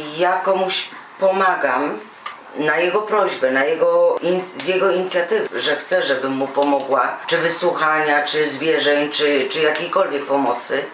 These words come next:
to gdzieś tam podskórnie przecież liczę na to, że w ten sposób się zbliżę z tym kimś, będziemy sobie bratnimi duszami, bo nas tyle łączy, bo ten ktoś mi się zwierzył, tyle poopowiadał,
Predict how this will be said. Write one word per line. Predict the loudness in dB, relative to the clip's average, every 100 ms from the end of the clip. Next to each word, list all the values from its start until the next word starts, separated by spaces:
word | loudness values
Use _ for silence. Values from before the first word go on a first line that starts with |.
| -2
to | -2
gdzieś | 0 0 2
tam | 0
podskórnie | 2 0 0 0 0 2 0
przecież | 0 -2 -2 -2 -4
liczę | -2 0
na | 2 0 0
to, | 0 2 2 -2 -8 -2
że | 0 2 2
w |
ten | 0 -2
sposób | 0 0 -2 -4 -6
się | -6
zbliżę | -6 -4 -2 0 0
z | -2
tym | -6 -6
kimś, | -6 -6 -4 -6 -8 -8 -8
będziemy | -2 0 2 2 2
sobie | 0 0 2 2 2 -2 -12 -2
bratnimi | 0 0 0 -2 0
duszami, | 0 0 2 2 2 2
bo | 2
nas | 0 0
tyle | 2 2 4
łączy, | 4 2 -4 -4 -2
bo |
ten | 0 0
ktoś | 0 -2 -2
mi | 0
się | 0 0
zwierzył, | 0 0 0 -2
tyle | 0 2
poopowiadał, | 4 2 2 0 2 0 2 0